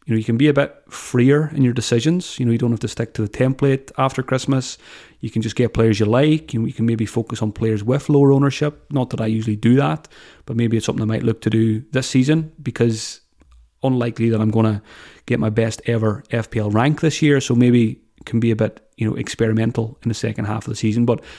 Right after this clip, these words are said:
yeah, the main thing is don't give up. Just get through the next two game weeks. Enjoy the World Cup. A good tip is probably not to play Fantasy World Cup. I'm undecided whether I'll play or not. I, I did enjoy playing it in twenty eighteen. I did quite well, so I'm quite tempted to go back there.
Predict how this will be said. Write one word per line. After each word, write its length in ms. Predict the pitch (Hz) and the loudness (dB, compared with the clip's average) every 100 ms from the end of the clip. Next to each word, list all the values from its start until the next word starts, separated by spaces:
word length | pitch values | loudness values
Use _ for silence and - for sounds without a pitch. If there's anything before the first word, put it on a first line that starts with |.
| - | -4
yeah, 160 | 180 123 | 0 2
the 80 | 160 | 2
main 160 | 190 | 2
thing 140 | 165 139 | 2 2
is 120 | 123 | 2
don't 200 | 175 185 | 2 2
give 180 | 165 117 | 2 2
up. 240 | 117 - - _ - | 0 -2 -8 _ -6
Just 160 | 131 - | -6 0
get 180 | 175 170 | 0 2
through 120 | 143 | 4
the 60 | |
next 180 | 123 123 | 4 2
two 120 | - | 0
game 220 | 117 110 113 | 2 4 4
weeks. 340 | 127 - - - - _ _ - | 2 -2 -18 -20 -20 _ _ -2
Enjoy 420 | 120 110 123 156 | -2 2 4 4
the 80 | 165 | 4
World 240 | 143 123 | 4 2
Cup. 340 | - 120 - - - - | -2 -6 -6 -16 -10 -4
A 80 | |
good 220 | 113 143 143 | 2 2 2
tip 180 | 135 | -2
is 80 | 113 | -2
probably 340 | - 123 120 113 | 0 2 4 4
not 360 | 117 123 127 | 4 2 0
to 60 | 123 | -6
play 480 | - 117 131 151 - | 0 2 4 0 -6
Fantasy 440 | - 131 135 127 | -4 -2 -2 0
World 220 | 120 123 | 0 0
Cup. 340 | - 143 - - | 0 -4 -4 -4
I'm 140 | 127 120 | 2 2
undecided 580 | 117 - 113 117 113 - - - - | 2 0 2 0 -2 -12 -20 -18 -2
whether 180 | 117 113 | 2 4
I'll 100 | 110 | 2
play 200 | - 107 | 0 -2
or 80 | 107 | 0
not. 200 | 110 123 | 0 0
I, 120 | 117 | 0
I 80 | - | -4
did 160 | 117 120 | -4 0
enjoy 300 | 120 113 107 | 0 0 -2
playing 260 | - 110 | -2 -4
it 100 | 110 | -2
in 60 | - | -6
twenty 320 | - 110 110 | -6 -2 0
eighteen. 320 | 131 - 143 | -2 0 -2
I 40 | 127 | 0
did 180 | 113 - | -2 -2
quite 240 | 110 113 | -4 -2
well, 320 | 113 113 117 | -2 0 -2
so 160 | - 110 | -2 -4
I'm 100 | 107 | -2
quite 280 | - 113 - | -4 -4 -4
tempted 260 | 110 110 | -6 -6
to 80 | 113 | -6
go 100 | 110 | -6
back 360 | 113 113 127 - | -4 -6 -4 -2
there. 260 | 135 151 | -2 -2